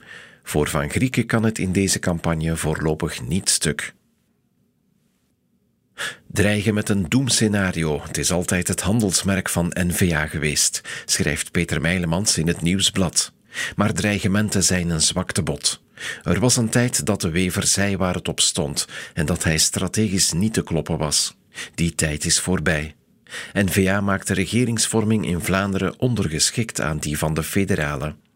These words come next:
Dat betekent dat we verder moeten sukkelen met een demissionaire regering Jambon, minstens tot na de gemeenteraadsverkiezingen en waarschijnlijk nog veel langer. Bart De Wever zet de welvaart van Vlaanderen op het spel voor het vehikel de federale regering.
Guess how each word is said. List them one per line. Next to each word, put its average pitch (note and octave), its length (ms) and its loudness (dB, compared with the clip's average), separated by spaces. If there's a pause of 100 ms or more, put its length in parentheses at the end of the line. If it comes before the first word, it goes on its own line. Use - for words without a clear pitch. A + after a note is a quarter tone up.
(420)
Dat - 160 -2
betekent A2 440 0
dat - 180 0
we D#2+ 120 2
verder A#2 380 0
moeten A#2+ 240 0
sukkelen A2+ 400 2
met F#2+ 180 -2
een E2 180 0
demissionaire A2 840 2
regering F#2 540 0
Jambon, E2 520 0 (300)
minstens G#2 520 0
tot - 240 -2
na G2+ 180 2
de F#2+ 80 -2
gemeenteraadsverkiezingen G#2 1300 0 (280)
en C#2 140 -4
waarschijnlijk F#2 600 0
nog E2+ 180 -2
veel A2 240 2
langer. D2 460 -2 (500)
Bart - 240 0
De F#2+ 100 0
Wever B2 300 0
zet G2 200 0
de D2 120 -2
welvaart A2+ 500 0
van G2+ 160 0
Vlaanderen F#2 440 0
op - 120 -4
het - 120 -2
spel F#2+ 420 0 (300)
voor D#2 240 0
het D#2+ 140 -2
vehikel F#2 640 0
de D#2+ 140 -2
federale F2 640 0
regering. D#2 600 -2